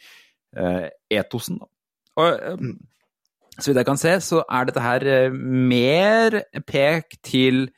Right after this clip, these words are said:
Speaker 1: Donkey Kong Country-spilla enn nødvendigvis sånn Donkey Kong Land så ut i filmen.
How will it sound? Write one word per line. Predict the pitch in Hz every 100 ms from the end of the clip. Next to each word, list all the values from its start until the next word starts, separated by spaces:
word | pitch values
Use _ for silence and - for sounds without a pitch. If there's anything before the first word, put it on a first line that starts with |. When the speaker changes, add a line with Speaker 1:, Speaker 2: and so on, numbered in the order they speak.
| _ _ _ _ -
Speaker 1:
Donkey | 117 107
Kong | 117 110
Country-spilla | 101 87 110 - - 95 90 113 - -
enn | 104
nødvendigvis | 107 110 104 82 90 107 - -
sånn | 90 92
Donkey | 87 _ - 95 90
Kong | 95 98 98 95 98 95
Land | 92 92 95 104 -
så | - - 98 71 90
ut | - _ 92
i | 90 90 98 - _ _ _
filmen. | - 147 202